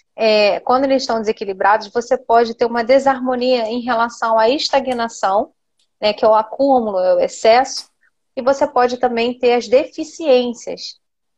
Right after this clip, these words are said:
né, que é o vazio. E quando a gente fala assim, é, é bem, é, sabe, yang e yin?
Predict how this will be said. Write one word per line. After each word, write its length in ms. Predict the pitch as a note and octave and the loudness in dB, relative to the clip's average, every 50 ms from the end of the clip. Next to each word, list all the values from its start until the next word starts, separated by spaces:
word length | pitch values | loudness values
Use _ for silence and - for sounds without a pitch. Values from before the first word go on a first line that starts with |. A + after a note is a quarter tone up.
| _ - | _ -6
né, 260 | G3+ G3+ G#3 A3+ C#4 C#4 _ | -2 -2 0 -2 -2 -6 _
que 100 | - B3+ | -4 -2
é 40 | |
o 100 | B3 C4 | 0 0
vazio. 680 | B3+ C#4+ C#4+ C#4 B3 A3+ A3+ C4 C4 B3+ A#3+ G#3 F#3+ F#3 _ _ _ _ _ _ _ _ _ _ _ _ _ _ _ _ _ _ _ _ _ _ _ _ _ - | 2 2 2 2 0 -2 -6 -6 -4 -4 -6 -6 -8 -12 _ _ _ _ _ _ _ _ _ _ _ _ _ _ _ _ _ _ _ _ _ _ _ _ _ -6
E 560 | A3+ B3 B3+ B3+ B3+ B3+ B3+ B3+ B3 B3 A#3+ A3+ A3 G3+ - - _ _ _ _ _ _ _ _ _ _ _ _ _ _ | -2 0 0 2 2 2 4 4 4 6 6 6 4 2 0 -4 _ _ _ _ _ _ _ _ _ _ _ _ _ _
quando 300 | - - - E4+ F#4 G#4 G4 | -6 0 0 0 2 2 2
a 80 | D4 D4 | 2 2
gente 240 | C#4 D#4 C#4+ - - | 2 0 -4 -6 -4
fala 320 | - - C4+ C4 C4 A#3 | 0 0 2 2 2 2
assim, 380 | B3+ B3 - - B3+ A#3 A3 G#3 - _ _ _ - | 0 0 -2 -4 -4 -4 -4 -8 -10 _ _ _ 0
é, 280 | - A3 G#3+ G#3+ G3+ - _ _ _ _ _ | 2 4 4 2 0 -2 _ _ _ _ _
é 120 | - A#3+ | -2 -2
bem, 600 | A#3+ G#3+ D4 E4 G4+ A4 A4 G#4+ G4 F4+ D4+ B3+ A3+ - _ _ _ _ _ _ _ _ _ _ _ _ _ _ _ _ _ _ _ _ _ _ _ _ _ _ _ _ _ _ _ _ _ _ _ | 0 0 0 -2 0 0 -2 -2 -4 -4 -6 -8 -12 -14 _ _ _ _ _ _ _ _ _ _ _ _ _ _ _ _ _ _ _ _ _ _ _ _ _ _ _ _ _ _ _ _ _ _ _
é, 100 | - B3 | -4 -4
sabe, 260 | A#3+ - D#4 D#4 D4+ C#4+ | 0 0 0 0 0 2
yang 360 | C4 C4 C4 C#4 C#4+ C#4 B3 A3 | 2 4 4 4 2 0 -2 -4
e 140 | A#3+ A#3 - - A3 A#3 | -6 -6 -6 -6 -4 -2
yin? 280 | C#4 C#4 A#3 F#3 F3 | -2 -2 -2 -4 -8